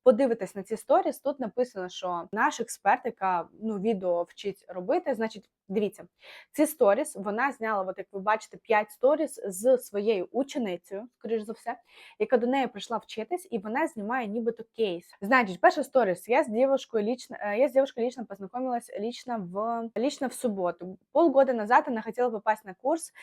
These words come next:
«Не ко мне», и меня тронула её фраза: «Я задолбалась быть бедной». Я её нашла и написала ей». Окей, в цілому супер, і дуже класно, що вона взяла, що фразу «Я задолбалась быть бедной», тому що це,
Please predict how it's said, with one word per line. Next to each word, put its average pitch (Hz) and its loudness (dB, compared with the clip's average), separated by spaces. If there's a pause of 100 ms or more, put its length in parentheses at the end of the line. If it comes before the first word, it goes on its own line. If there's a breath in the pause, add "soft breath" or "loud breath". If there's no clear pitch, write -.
(160 loud breath)
«Не 247 4
ко 247 2
мне», 226 0
и 214 -4
меня 208 -2
тронула 247 0
её 226 -2
фраза: 185 0
«Я 214 0
задолбалась 220 -2
быть 208 -6
бедной». 185 -8 (400 loud breath)
Я 262 8
её 294 6
нашла 247 0
и 247 -6
написала 226 -2
ей». 196 -4 (240)
Окей, 247 2 (120)
в - -20
цілому 349 6 (360)
супер, - 2
і 226 0 (120)
дуже 277 0
класно, 269 4
що - -10
вона 233 -4
взяла, 247 2
що 220 -2
фразу 294 4
«Я 247 2
задолбалась 202 -2
быть 190 -6
бедной», 349 -2
тому 226 -10
що 247 -8
це, 277 -4